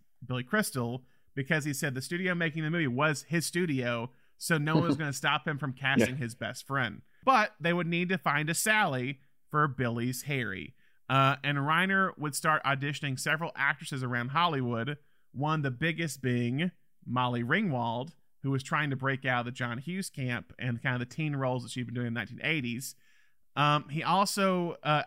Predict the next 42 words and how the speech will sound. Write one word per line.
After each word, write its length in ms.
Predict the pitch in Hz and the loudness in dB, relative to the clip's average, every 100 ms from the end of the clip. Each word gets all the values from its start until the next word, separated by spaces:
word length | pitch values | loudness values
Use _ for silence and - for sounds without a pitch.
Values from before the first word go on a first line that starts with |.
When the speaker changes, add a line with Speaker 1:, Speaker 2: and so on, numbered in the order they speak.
| 127 | 0
Speaker 1:
auditioned 460 | 151 156 147 147 - | 0 0 -4 -6 -2
actresses 460 | 131 135 - 135 | -2 -2 -8 -6
like 140 | 135 - 120 | -6 -6 -4
Elizabeth 340 | 127 113 - | -4 -4 -2
Perkins 600 | 185 190 190 180 175 - - _ _ 135 | 0 2 0 -2 -2 -8 -16 _ _ -2
and 100 | 135 | 0
Elizabeth 340 | 143 127 123 | 0 -2 -6
McGovern. 640 | 123 113 160 160 165 160 165 - _ - | -8 2 2 4 0 0 -4 -10 _ -2
Perkins, 420 | 156 156 160 139 | 2 2 0 -2
who 60 | 147 | -2
had 120 | 131 | -2
been 100 | 135 | 0
in 140 | 120 120 | -2 -2
Big, 440 | 156 160 160 156 | 0 2 2 0
which 280 | 120 120 - | -6 -10 -12
starred 460 | - 127 123 117 - | -8 -4 -2 -2 -4
Tom 240 | 120 117 | -6 -4
Hanks 320 | 123 107 - | -4 -6 -8
and 320 | 120 117 110 - | -8 -6 -6 -6
directed 240 | 120 120 | -8 -8
by 80 | 117 | -8
Penny 240 | 131 117 | -4 -2
Marshall, 520 | 123 160 - 147 143 - - _ - | 2 0 0 -4 -6 -10 -20 _ 0
and 140 | 135 | 4
McGovern, 600 | 131 120 151 147 147 139 | 4 4 4 4 2 2
who 480 | 139 135 131 127 117 - 131 | 0 0 2 0 -2 -8 -4
had 300 | 131 131 139 | -2 -2 -2
been 160 | 143 | 0
in, 160 | 135 131 | 0 0
I 40 | |
think 200 | 127 120 | -2 -6
She's 180 | - 131 | -6 -4
Having 240 | 139 123 120 | -2 -2 -4
a 60 | |
Baby 380 | 110 131 139 143 | -2 0 0 -2
at 80 | 135 | -2
this 120 | 143 | -6
point 380 | - 160 160 139 | -4 -4 -4 -2
by 120 | 131 | -2
John 240 | 135 139 143 | 0 -2 -2
Hughes. 280 | 147 151 139 | -4 0 2
Speaker 2:
Mm-hmm. 280 | 110 95 | 4 4